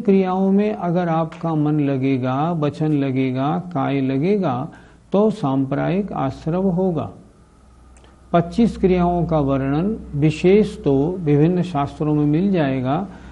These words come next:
लेकिन सबसे ज्यादा इसमें समझने वाली दो क्रियाएं हैं, एक सम्यक्त क्रिया और एक मिथ्यात्व क्रिया। सम्यक्त क्रिया सच्चे देव शास्त्र गुरु की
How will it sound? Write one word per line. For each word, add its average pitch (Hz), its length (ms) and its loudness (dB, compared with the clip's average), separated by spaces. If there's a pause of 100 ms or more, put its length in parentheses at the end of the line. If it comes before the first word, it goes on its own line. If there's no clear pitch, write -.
(160)
लेकिन 190 260 4
सबसे 190 380 0
ज्यादा 190 380 2
इसमें 185 380 -2
समझने 180 520 2
वाली 180 320 2
दो 175 300 6
क्रियाएं 143 580 0
हैं, 117 300 -4 (800)
एक 160 300 6
सम्यक्त 151 640 2
क्रिया 214 440 4 (380)
और 156 240 4
एक 190 200 2
मिथ्यात्व 139 720 -4
क्रिया। 185 420 -2 (1400)
सम्यक्त 214 600 6
क्रिया 160 480 2 (500)
सच्चे 180 480 2
देव 175 340 4
शास्त्र 156 500 -4
गुरु 139 320 0
की 160 600 -4